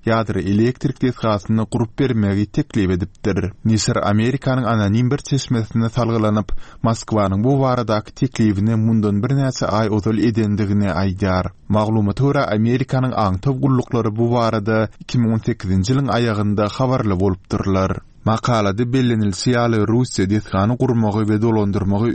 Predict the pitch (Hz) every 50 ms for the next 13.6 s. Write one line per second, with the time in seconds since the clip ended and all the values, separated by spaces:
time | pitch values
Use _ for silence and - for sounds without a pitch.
0 | - 131 131 127 117 110 - - - 90 92 87 80 87 98 98 98 101 101 95
1 | 98 101 98 - - - - - 113 104 107 104 113 135 131 - - - - 131
2 | 127 123 117 117 117 113 107 104 104 110 123 120 131 131 127 123 120 117 113 101
3 | 101 107 113 113 120 110 117 117 110 107 101 92 98 104 110 117 110 - 127 117
4 | 110 107 110 - - 120 113 104 101 104 113 113 110 - - 107 104 104 92 -
5 | - - 120 117 - - - 92 92 98 120 143 139 135 131 123 120 117 117 113
6 | 113 110 110 107 104 104 107 107 104 104 113 120 127 - - 135 120 107 110 120
7 | 117 - 139 135 135 131 123 98 95 87 90 95 98 95 90 - - 101 98 95
8 | 98 98 98 95 92 95 - - - - - 98 101 110 123 - - - 135 135
9 | 123 123 117 139 139 139 139 131 131 127 127 113 117 101 98 110 107 104 95 98
10 | 95 92 110 123 139 - - 135 117 110 101 95 - 104 92 95 98 104 98 95
11 | 101 95 95 90 95 95 92 85 98 98 98 98 95 87 - - - - 117 117
12 | 117 - - 110 101 95 95 95 95 101 92 95 92 92 92 92 - - - 135
13 | 123 127 127 127 131 117 120 117 113 - -